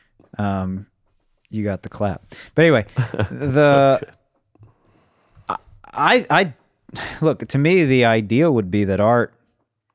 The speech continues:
Speaker 1: Mm-hmm.
Speaker 2: that the story is one which compels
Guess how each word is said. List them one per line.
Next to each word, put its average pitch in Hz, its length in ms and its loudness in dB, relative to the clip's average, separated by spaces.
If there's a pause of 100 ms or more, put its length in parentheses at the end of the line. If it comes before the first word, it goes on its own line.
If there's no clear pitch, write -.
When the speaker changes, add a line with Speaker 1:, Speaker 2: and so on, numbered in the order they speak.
(120)
Speaker 1:
Mm-hmm. 87 260 -8
Speaker 2:
that 156 120 2
the 160 80 2
story 165 520 0
is 151 180 2
one 117 300 0
which - 440 -6 (3000)
compels 147 680 0